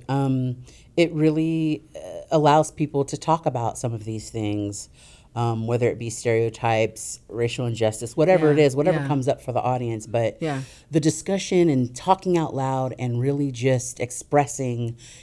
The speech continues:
Speaker 1: for me, is like, expressing this truth, right?
Speaker 2: Yeah,
Speaker 1: The truth
Speaker 2: yeah,
Speaker 1: of how we feel
Speaker 2: yeah.
Speaker 1: is really how we, how we heal, how we heal from a lot of this horrif-, horrific historical <laughs> things that happened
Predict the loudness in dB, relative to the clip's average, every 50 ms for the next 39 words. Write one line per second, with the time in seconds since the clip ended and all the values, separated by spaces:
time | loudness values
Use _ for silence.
0 | -20 -20 -20 -20 -20 _ _ -4 0 2 4 4 4 6 6 6 6 6 4 2
1 | 2 2 0 -2 0 0 0 -2 -6 -10 -20 -20 -20 -20 _ -8 _ -4 0 2
2 | 2 2 4 4 4 4 4 2 -2 -8 -2 2 2 4 4 2 -2 -2 0 2
3 | 2 2 2 2 2 0 0 0 -2 -2 -2 0 0 2 2 2 2 0 -2 -4
4 | -4 -2 2 2 4 4 4 2 2 0 -2 -4 -6 -10 -14 -20 -8 -6 -4 -4
5 | -2 2 6 6 8 8 6 4 2 0 0 0 0 0 -2 -4 -4 -6 -6 -8
6 | -10 -12 -10 -8 -6 -6 -6 -8 -4 -2 0 2 2 2 0 -4 -8 -12 -18 -20
7 | _ -6 -6 -4 -4 -6 -4 -4 -2 -2 -2 -2 -4 -6 -6 -6 -4 -4 -4 -4
8 | -4 -4 -4 -4 -4 -6 -6 -6 -10 -14 -18 -20 -20 -20 -20 -20 _ 2 4 4
9 | 4 4 2 -2 -6 -4 0 2 4 4 4 4 4 2 0 0 -4 -4 -2 -2
10 | -2 -2 0 2 4 4 4 4 2 0 0 0 0 0 -2 -4 -6 2 4 4
11 | 4 4 2 4 4 4 4 4 2 2 4 4